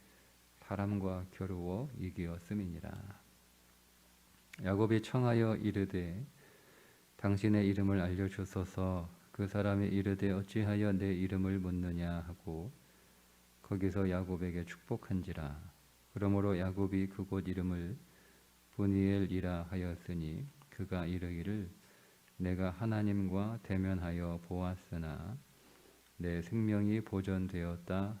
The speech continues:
함이더라. 그가 브니엘을 지날 때에 해가 돋았고 그의 허벅다리로 말미암아 절었더라.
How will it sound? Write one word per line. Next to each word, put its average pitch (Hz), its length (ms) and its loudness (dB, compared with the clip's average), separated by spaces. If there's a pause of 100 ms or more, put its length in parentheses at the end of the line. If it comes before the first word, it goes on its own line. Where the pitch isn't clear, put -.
함이더라. 98 600 -4 (600)
그가 101 340 -2
브니엘을 95 640 2
지날 90 460 -4
때에 82 460 -6 (720)
해가 98 260 0
돋았고 90 800 -4 (120)
그의 90 300 -2
허벅다리로 101 800 -2
말미암아 87 840 -2
절었더라. 80 720 -10